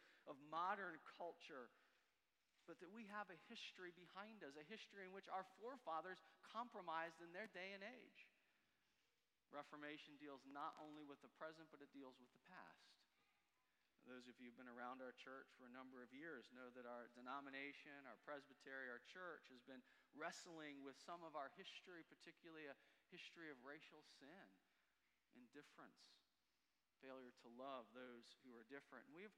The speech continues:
committed ourselves to trying to make steps in a different direction.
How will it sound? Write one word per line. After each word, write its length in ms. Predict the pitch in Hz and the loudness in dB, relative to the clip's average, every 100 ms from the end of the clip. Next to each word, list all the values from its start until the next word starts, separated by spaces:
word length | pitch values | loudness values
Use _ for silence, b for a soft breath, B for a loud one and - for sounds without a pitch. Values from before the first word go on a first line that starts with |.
| - | -10
committed 360 | 147 170 214 170 | -6 -2 0 0
ourselves 520 | 131 - 139 131 - | -2 0 2 2 -2
to 80 | 127 | -12
trying 360 | - 156 175 185 | -4 0 2 2
to 40 | 147 | -2
make 240 | 151 160 - | -4 -4 -8
steps 440 | - 165 - - | -10 -10 -8 -10
in 80 | 151 | -10
a 40 | 143 | -6
different 280 | 131 156 156 | -8 -8 -10
direction. 440 | 160 214 - - | -6 -6 -6 -10